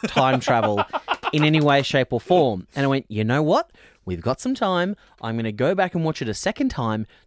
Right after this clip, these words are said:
Speaker 1: just so I can get really specific on how I'm gonna tear it apart."
Speaker 2: Mm.
Speaker 1: And then as I'm watching it, I just had this,
Speaker 2: Sounds
Speaker 1: like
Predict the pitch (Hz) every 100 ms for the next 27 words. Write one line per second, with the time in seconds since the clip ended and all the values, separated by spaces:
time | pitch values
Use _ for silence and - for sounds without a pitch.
0 | - 339 339 277 233 233 190 160 147 170
1 | 214 214 - - 160 185 156 135 123 120
2 | 139 135 123 - 123 117 113 104 - 143
3 | 143 107 - _ _ _ _ _ _ 165
4 | 180 180 170 170 190 - 131 95 - _
5 | _ _ _ _ - 151 147 - 147 139
6 | 147 - 247